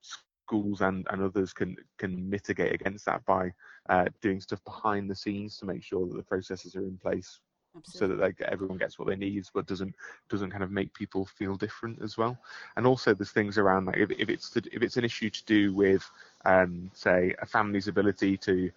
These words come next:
Speaker 1: pay for school meals if they aren't eligible for free school meals, making sure that they communicate directly with the family for that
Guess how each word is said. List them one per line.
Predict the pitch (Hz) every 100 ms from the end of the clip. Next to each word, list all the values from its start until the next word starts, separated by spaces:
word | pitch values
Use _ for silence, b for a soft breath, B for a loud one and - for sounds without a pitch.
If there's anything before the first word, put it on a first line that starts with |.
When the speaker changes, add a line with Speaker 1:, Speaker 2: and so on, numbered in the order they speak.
| b b _
Speaker 1:
pay | - 110
for | 101 104
school | - 101
meals | 92 92 92 90
if | 92
they |
aren't | 92 95 92
eligible | 90 87 87
for | 90
free | 92 - 113
school | - 95
meals, | 90 87 92 -
making | 110 107 101
sure | 113
that | 101 -
they |
communicate | 101 107 101 101 95
directly | 95 98 98 - -
with | 98 90
the |
family | - 110 113 120 123
for | -
that | 131